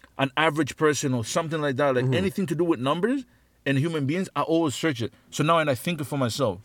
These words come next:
Speaker 1: okay, from six in the morning to seven, I've probably made almost a thousand to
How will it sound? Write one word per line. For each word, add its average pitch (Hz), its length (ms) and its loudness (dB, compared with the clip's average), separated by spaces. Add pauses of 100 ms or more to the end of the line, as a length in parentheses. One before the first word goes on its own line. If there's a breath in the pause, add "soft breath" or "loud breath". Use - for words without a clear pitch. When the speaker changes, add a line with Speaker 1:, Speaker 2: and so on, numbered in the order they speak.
Speaker 1:
okay, 180 260 -2
from - 160 -6
six 190 300 -4
in 220 80 -2
the 202 60 -2
morning 160 240 -2
to 113 80 -8
seven, 120 360 0 (320 soft breath)
I've 202 160 -6
probably 175 260 0
made 165 200 -2
almost 170 280 -2
a 139 60 0
thousand 180 600 0 (300)
to 135 260 -2